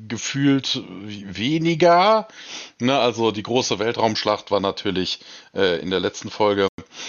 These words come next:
Aber kommen wir mal einfach, betrachten wir die Folge einfach erstmal so. Ja, okay, wir haben jetzt eine Vala gesehen, äh, die ein Kind gebiert, äh,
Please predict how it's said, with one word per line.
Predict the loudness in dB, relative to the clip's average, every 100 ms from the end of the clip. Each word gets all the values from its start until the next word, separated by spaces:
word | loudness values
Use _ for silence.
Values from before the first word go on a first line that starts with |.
| -12 -2
Aber | 2 2 0
kommen | 0 2
wir | 2 0
mal | -2
einfach, | -4 -4
betrachten | -4 -4 -2
wir |
die | -2
Folge | 0 0
einfach | -2 -4 -4
erstmal | -4 -4 -4
so. | -4 -8 -14 -18 -8
Ja, | 0 2 4 4 2
okay, | 0 0 0 0 -2 -10 -20 -8 -2
wir | 0
haben | 0 2
jetzt | 0 2
eine | 2 2 2
Vala | 2 2 0
gesehen, | -2 -2 0 2 0 -2 -4
äh, | 0 2 2 2 0
die | -2 -8 -6 -4 -6
ein | -8 -10 -12 -8
Kind | -4 -4
gebiert, | -4 -2 4 4 4
äh, | 2 2